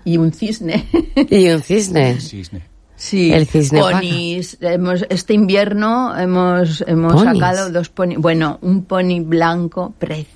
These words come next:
Speaker 2: Pero, ¿y esto cómo aparece, eh, allí o
Speaker 1: Bueno, pues
Speaker 2: cómo?
Speaker 1: gente que coge animales y luego, pues,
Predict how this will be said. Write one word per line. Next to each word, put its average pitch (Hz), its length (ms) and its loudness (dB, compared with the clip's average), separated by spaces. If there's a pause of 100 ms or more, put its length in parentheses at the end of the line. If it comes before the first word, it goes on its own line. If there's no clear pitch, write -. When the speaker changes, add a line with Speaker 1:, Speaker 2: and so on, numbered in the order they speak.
Speaker 2:
Pero, 156 140 4
¿y 156 80 4
esto 160 280 0
cómo 196 260 2
aparece, 135 1040 0
eh, - 80 -4
allí 135 420 2
o 131 200 2
Speaker 1:
Bueno, 294 280 -2
pues 151 160 2
Speaker 2:
cómo? 123 120 0
Speaker 1:
gente 262 380 0
que 214 400 -4
coge 240 280 -4
animales 233 800 0
y 214 60 0
luego, 202 380 0
pues, 196 320 -4